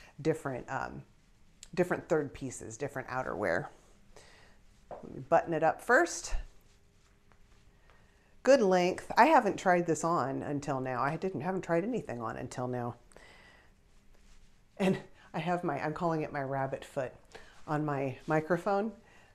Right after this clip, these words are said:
Uh, it's helping with the sound, but man, does it look like a bad accessory.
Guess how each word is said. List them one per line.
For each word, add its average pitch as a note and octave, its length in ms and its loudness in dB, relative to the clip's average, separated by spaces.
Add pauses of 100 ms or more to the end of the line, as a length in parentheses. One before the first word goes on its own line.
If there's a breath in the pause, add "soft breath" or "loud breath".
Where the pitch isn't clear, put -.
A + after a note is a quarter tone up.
Uh, C#3+ 160 -4
it's D#3 200 -2
helping F#3+ 340 4
with E3 160 0
the D3+ 120 0
sound, C#3+ 380 0
but B2+ 160 -4
man, A3 320 -2
does D3+ 140 -4
it G3 120 -2
look F#3+ 120 -4
like D#3+ 140 -2
a C3+ 40 -4
bad D3 280 -2
accessory. C3+ 640 -8